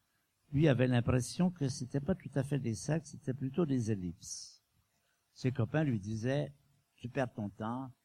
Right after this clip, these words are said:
c'est vraiment un détail. » Kepler a continué, euh, Tycho Brahe a continué à montrer que les orbites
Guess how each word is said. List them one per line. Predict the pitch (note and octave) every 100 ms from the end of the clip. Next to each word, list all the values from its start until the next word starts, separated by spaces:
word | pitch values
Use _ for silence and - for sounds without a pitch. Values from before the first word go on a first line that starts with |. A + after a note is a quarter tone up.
| _
c'est | - C3+
vraiment | A2+ A#2 A#2 A#2
un | A2+
détail. » | G2+ G2 - F2 E2 D#2+ E2 _ _ _ _ _ _ _ _ - _ _ _ _
Kepler | D3 C#3+ B2+ A#2+
a | G#2
continué, | G2+ A2 G#2 - A2+ A2+ E3
euh, | A#2 G#2 F#2 F#2 -
Tycho | G#2+ A2+
Brahe | G2 F2 B2+
a | D3
continué | - F#2+ - F#2+ G2+ C3+ D#3+ - _ _ -
à | G3
montrer | F3 C3+ B2 B2+ A#2 A2
que | A2
les | F#2+ G2
orbites | G#2 G2 F#2+ A#2 A#2+ - -